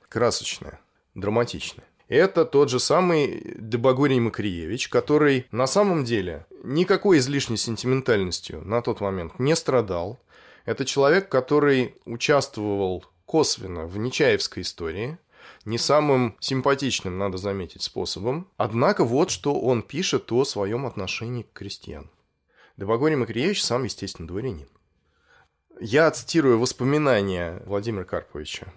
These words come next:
Дебагория Макриевича. Вначале он пытается объяснить, проиллюстрировать, что думали и чувствовали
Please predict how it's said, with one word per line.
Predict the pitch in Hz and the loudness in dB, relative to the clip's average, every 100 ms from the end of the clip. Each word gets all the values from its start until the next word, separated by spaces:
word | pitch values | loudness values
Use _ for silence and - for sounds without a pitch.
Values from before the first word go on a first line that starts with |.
| - | -14
Дебагория | 95 90 95 92 85 | -8 -4 -2 -4 -8
Макриевича. | 87 - 110 214 220 - 90 - _ - | -12 -8 -4 -4 -6 -8 -8 -12 _ -6
Вначале | 113 110 202 208 156 | -4 0 2 4 4
он | 113 160 | 2 0
пытается | 135 101 120 127 123 - 117 113 107 _ _ | -2 0 4 6 4 2 2 2 -2 _ _
объяснить, | - 101 123 - 113 - | -4 -2 -2 -4 -4 -4
проиллюстрировать, | 101 107 120 - 117 104 73 71 - | -4 -2 -2 -4 -4 -2 -2 -8 -12
что | - - 127 131 104 | -12 -4 4 6 6
думали | 92 98 117 98 87 82 | 2 -2 -2 -2 -4 -6
и | 98 | -8
чувствовали | - 104 - 87 78 76 | -8 -10 -8 -10 -8 -12